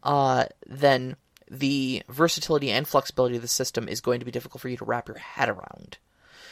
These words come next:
And it's going to make the world feel very rigid. It's going to make the game system feel like it's fighting you at every step.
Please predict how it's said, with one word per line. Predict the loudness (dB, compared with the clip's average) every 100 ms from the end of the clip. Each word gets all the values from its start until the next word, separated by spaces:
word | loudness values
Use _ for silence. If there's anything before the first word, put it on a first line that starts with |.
| -18 -6
And | -4
it's | 2
going | 4 6
to |
make | 4 2
the |
world | 4 6 6 2
feel | 2 2
very | 4 0 -2
rigid. | 2 2 2 -2 -4
It's | -4
going | 0 0
to | 0
make | -4 -6
the | -8
game | -4 -2 -2
system | -2 -2 -4 -6 -10
feel | -6 0 2
like | 2 0
it's | -6
fighting | -10 2 2 2 0
you | -2 2 2
at |
every | 2 0 -4
step. | 0 4 4 4